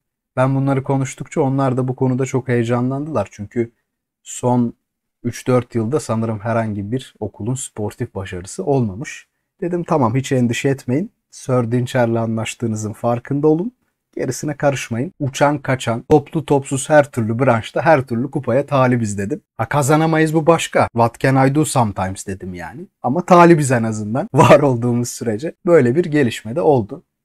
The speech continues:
sizlerle de paylaşmak istedim. Evet, hazırsanız takım seçimimize geçelim ve güneyden sıcak denizlere inme politikamızdan başlayalım kariyerimize. Evet dostlar, geldik takım seçim ekranına. Burada görüyorsunuz Asya için Çin'i, kuzey için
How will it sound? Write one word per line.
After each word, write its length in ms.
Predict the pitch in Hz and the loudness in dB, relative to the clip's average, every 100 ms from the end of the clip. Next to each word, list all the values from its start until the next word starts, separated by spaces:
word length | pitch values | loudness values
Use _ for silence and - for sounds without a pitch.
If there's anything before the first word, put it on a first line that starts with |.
| - | -12
sizlerle 420 | 127 107 90 104 | -8 -8 -8 -6
de 80 | - | -4
paylaşmak 540 | 131 117 107 - 104 | 0 0 -2 -8 -12
istedim. 380 | - - 95 - | -14 -12 -10 -2
Evet, 300 | 208 175 - - | 4 4 2 -2
hazırsanız 640 | 156 160 196 180 190 196 | 2 4 2 2 -2 -4
takım 340 | - 135 170 165 | 0 0 0 -2
seçimimize 560 | 156 - 156 147 151 | -2 0 0 0 0
geçelim 400 | 147 143 156 175 - _ 120 | 0 0 -2 -4 -10 _ 2
ve 220 | 139 156 _ _ _ | 2 0 _ _ _
güneyden 540 | 104 123 131 131 160 - _ _ | -2 2 2 2 2 0 _ _
sıcak 520 | - - 117 151 - | -8 -4 2 2 4
denizlere 500 | 143 135 120 123 131 | 2 2 2 2 2
inme 300 | 123 123 139 | 0 0 -2
politikamızdan 840 | 131 120 110 113 113 104 107 143 143 | -2 -2 -2 -6 -8 -6 -6 -4 0
başlayalım 500 | 117 - 135 143 123 | 0 0 -4 -2 -4
kariyerimize. 720 | - 101 98 95 98 98 175 - | -4 -6 -6 -6 -8 -6 -8 2
Evet 240 | 151 151 139 | 4 4 4
dostlar, 340 | 135 - 95 - | 2 2 -2 4
geldik 380 | 147 123 135 | 4 4 0
takım 280 | 135 123 139 | -2 -2 -2
seçim 320 | 135 131 - | -2 -2 0
ekranına. 560 | 117 - 95 85 110 170 139 | -2 -2 -6 -6 -10 -8 -2
Burada 280 | 147 156 | 0 2
görüyorsunuz 680 | 151 156 156 139 - 151 - - | 2 2 2 2 -2 -6 -8 -2
Asya 320 | 135 131 139 | 0 0 0
için 340 | 113 - 92 - | 0 -2 -10 -10
Çin'i, 320 | - 131 151 | -4 -2 -2
kuzey 380 | - 131 135 127 | -2 -2 2 2
için 280 | 104 - | 0 -6